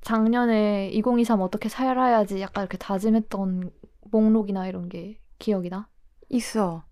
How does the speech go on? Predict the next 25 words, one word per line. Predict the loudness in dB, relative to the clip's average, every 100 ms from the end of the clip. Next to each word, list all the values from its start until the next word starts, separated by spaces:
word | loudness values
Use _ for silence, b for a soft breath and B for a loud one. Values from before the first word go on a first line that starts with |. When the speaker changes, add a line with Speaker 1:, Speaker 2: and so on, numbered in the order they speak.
| -16 -2
Speaker 2:
하나는 | 2 4 4 4 4 4 0
그 | -6 -10
단편 | -2 0 4 4 4
영화, | 4
졸업 | 0 0 6 6
영화 | 6 4
있어. | -2 -8 -10 -8 -10 -14 -10 -4
Speaker 1:
응. | -4
Speaker 2:
그거 | -4 -4
완성하기이고 | 0 2 4 4 2 0 -4 -8 -8 -8 -10 -14 -10 -8 -4 -6 -6 -4
그걸 | 2 4
어쨌든 | 4 0 -2 -4 -4 -4 -4
뭐 | -8 -10 -20 -20 -20 -16 2
마무리해가지고 | 6 8 6 4 2 0 -2 0 2
유튜브에 | 0 0 0 4
올리든 | 4 4 2 0 -2
아니면 | -2 -2 -2 -4
뭐 | -2
영화제를 | 0 2 2 0 -2
낼 | -2 -2
수 | -2
있으면 | -4 -4 -4
내보든 | -4 -4 -4 -2 -2 0 -2 -4
Speaker 1:
음. | -4 -2 -2 -2 -4 -4 -2
Speaker 2:
뭐 | -2